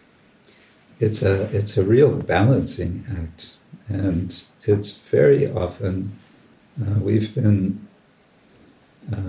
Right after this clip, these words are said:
working on this now since, uh, April last year, and it's very often that we, we spend half an hour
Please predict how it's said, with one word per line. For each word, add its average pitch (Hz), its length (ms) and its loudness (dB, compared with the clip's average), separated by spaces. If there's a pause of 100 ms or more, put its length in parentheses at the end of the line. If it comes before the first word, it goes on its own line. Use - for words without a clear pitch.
(380)
working 104 480 2
on 90 180 0
this 90 280 -6
now 92 380 -8
since, - 840 -8
uh, - 40 -6 (1600)
April 104 520 2
last 101 480 -8
year, 104 420 -2 (680)
and 95 560 0 (600)
it's 110 180 -4
very 131 300 6
often 98 480 2
that 98 240 0
we, 104 220 0 (160)
we 98 240 -2
spend 98 460 0
half 107 340 0
an 101 140 2
hour 92 380 -2